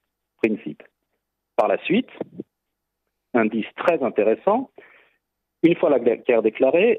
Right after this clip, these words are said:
les soldats croates répondent à l'appel aux armes et font leur devoir avec une loyauté et un dévouement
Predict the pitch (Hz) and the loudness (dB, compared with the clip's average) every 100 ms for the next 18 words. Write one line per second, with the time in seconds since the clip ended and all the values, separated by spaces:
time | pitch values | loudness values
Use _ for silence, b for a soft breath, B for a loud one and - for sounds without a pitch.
0 | - 143 - 147 147 139 - 143 147 135 | 0 -2 0 0 2 0 2 2 2 0
1 | 123 120 143 123 117 110 139 127 - 107 | -2 0 2 2 2 2 2 0 0 -2
2 | 98 123 202 214 b b _ 117 110 160 | 2 2 2 0 b b _ -2 0 2
3 | 147 117 113 110 123 151 208 - 131 127 | 2 2 2 2 4 4 2 0 0 0
4 | 123 127 123 127 123 127 - 175 226 - | 0 0 2 2 2 0 2 2 0 -2
5 | 123 120 117 131 147 165 214 | -2 0 0 0 2 2 0